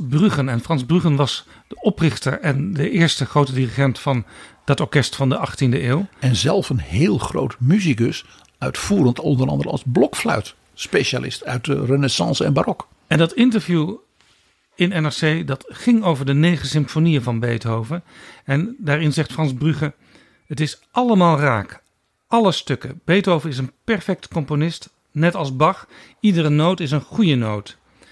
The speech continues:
Speaker 1: Ik zie aan de noten dat Beethoven symfonieën allemaal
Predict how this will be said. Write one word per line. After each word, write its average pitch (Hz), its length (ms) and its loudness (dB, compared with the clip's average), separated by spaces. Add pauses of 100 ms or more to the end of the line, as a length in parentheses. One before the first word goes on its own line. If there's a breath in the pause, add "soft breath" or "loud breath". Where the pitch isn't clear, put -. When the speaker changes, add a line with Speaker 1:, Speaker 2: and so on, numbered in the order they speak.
(340 soft breath)
Speaker 1:
Ik - 160 -8
zie 208 240 2
aan 175 80 2
de 160 60 2
noten 185 420 4
dat 147 180 -2
Beethoven 160 440 0
symfonieën 156 540 0
allemaal 147 420 -2